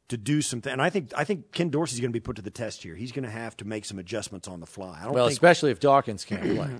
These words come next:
Speaker 1: <clears throat> Particularly, too, since you gotta feel like the Jets are gonna think, and maybe rightfully so,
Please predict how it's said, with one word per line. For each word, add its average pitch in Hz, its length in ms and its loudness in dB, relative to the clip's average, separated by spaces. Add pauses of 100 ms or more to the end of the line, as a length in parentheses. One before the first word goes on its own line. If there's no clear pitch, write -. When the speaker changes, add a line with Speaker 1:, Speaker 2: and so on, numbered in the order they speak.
Speaker 1:
<clears throat> - 140 -20
Particularly, 156 520 0
too, 151 280 2
since 127 440 -4
you 123 160 -6
gotta 151 240 2
feel 151 260 -4
like 127 160 -4
the 113 80 -8
Jets 143 440 0
are 139 40 -6
gonna 127 240 -4
think, 120 420 -6
and 120 120 -8
maybe 131 240 -4
rightfully 123 420 -4
so, 101 320 -10